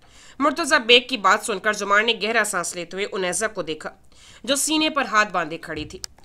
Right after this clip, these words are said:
जुमार के देखने पर उसने फौरन अपना चेहरा दूसरी तरफ कर लिया था। जुमार अब बेड पर बैठ गया था। वो अपने डैड से मजीद कोई बहस नहीं करना चाहता था।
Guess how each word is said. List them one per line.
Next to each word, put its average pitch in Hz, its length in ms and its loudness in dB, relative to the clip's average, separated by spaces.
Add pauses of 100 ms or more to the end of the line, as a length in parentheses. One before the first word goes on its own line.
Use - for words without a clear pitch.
(260)
जुमार 214 340 4
के 208 140 -6
देखने 190 320 0
पर 214 140 -6
उसने 202 240 -4
फौरन 202 320 2
अपना 190 220 -4
चेहरा 190 320 -2
दूसरी 185 320 -4
तरफ 175 240 -6
कर 165 160 -2
लिया 156 220 -6
था। 160 160 -14 (960)
जुमार 277 340 6
अब 262 100 2
बेड 196 280 2
पर 180 80 -2
बैठ 151 240 -6
गया 147 200 -6
था। - 200 -16 (520)
वो 196 60 2
अपने 208 220 4
डैड 190 260 2
से 226 160 -4
मजीद 208 380 -2
कोई 247 120 -2
बहस 202 340 -2
नहीं 240 200 -4
करना 185 240 -2
चाहता 160 320 -10
था। - 180 -18